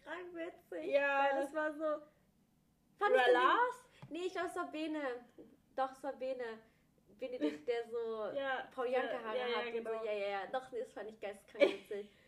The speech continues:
Speaker 1: Da dachte ich mir so, ach du heilige Scheiße, der scheißt sie echt so nichts rein.
Speaker 2: Ja, und der Julian hat sich ja auch so ein bisschen, nicht blamiert, aber ihm war es auf jeden Fall unangenehm, wie er da fast auf die Fresse geflogen ist.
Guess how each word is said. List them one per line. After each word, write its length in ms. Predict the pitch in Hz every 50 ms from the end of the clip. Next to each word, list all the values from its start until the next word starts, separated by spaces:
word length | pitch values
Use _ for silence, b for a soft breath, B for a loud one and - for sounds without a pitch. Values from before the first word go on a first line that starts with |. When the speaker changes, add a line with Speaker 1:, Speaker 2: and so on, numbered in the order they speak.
| b b b
Speaker 1:
Da 100 | b 247
dachte 100 | 269 277
ich 40 | 269
mir 80 | 277 262
so, 60 | 226 233
ach 180 | - 233 - -
du 80 | - 240
heilige 260 | 254 254 247 226 240 233
Scheiße, 320 | - 254 233 226 220 220
der 140 | 214 220 226
scheißt 320 | - - - - 190 -
sie 80 | - -
echt 280 | 185 233 233 - -
so 120 | - 233 220
nichts 280 | 220 254 277 - - - 254
rein. 400 | 269 277 - 277 311 339 381 403
Speaker 2:
Ja, 160 | 508 247 233
und 100 | - 247
der 140 | 262 240 -
Julian 340 | 262 294 285 285 269 - - -
hat 180 | - - - -
sich 100 | - 285
ja 80 | 247 254
auch 80 | 269
so 120 | - - 247
ein 60 | 240
bisschen, 480 | - 302 302 - - 277 247 240 208
nicht 200 | 208 233 - -
blamiert, 520 | - 226 208 202 220 240 277 330 381 381 - 269
aber 160 | 240 233 220
ihm 180 | 190 240 233
war 80 | 240 247
es 80 | 247 269
auf 100 | 254 -
jeden 120 | 254 240
Fall 100 | - 214
unangenehm, 520 | 202 247 285 302 302 302 294 285 285 277 277
wie 80 | 233
er 60 | 233 208
da 100 | 214 214
fast 240 | 220 247 240 -
auf 80 | 240 240
die 80 | - - - -
Fresse 240 | 233 247 247 -
geflogen 460 | 294 294 269 - - 285 285 294 302 285
ist. 180 | 294 320 320